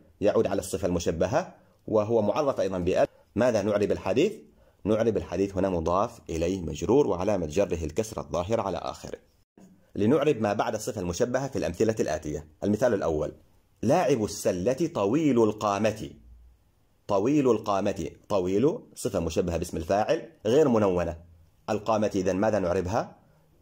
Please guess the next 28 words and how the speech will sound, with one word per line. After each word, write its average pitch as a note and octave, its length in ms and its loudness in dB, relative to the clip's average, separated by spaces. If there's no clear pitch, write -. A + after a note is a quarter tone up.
مضاف F#2+ 340 0
إليه F2 220 0
مجرور E2+ 400 0
وعلامة F2+ 340 0
جره E2 320 0
الكسرة E2+ 360 -6
الظاهرة D#2+ 340 -6
على A2 140 0
آخره. E2+ 400 -2
المثال F#2 340 2
الثاني، A#2 520 -2
صديقي B2+ 580 0
صعب A2 720 -6
إقناعه. F2+ 760 -2
إقناعه A#2 680 0
جاءت A#2+ 380 0
بعد A2 280 -2
هذه B2 160 0
الصفة A#2 300 -4
المشبهة A#2+ 460 0
المنونة، C3+ 580 4
إذن G2 180 4
ماذا A2 200 4
نعربها F#2+ 440 0
إقناعه؟ F#2+ 640 0
فاعل F#2 500 0
مرفوع، E2+ 440 0
نعم، G2 460 -4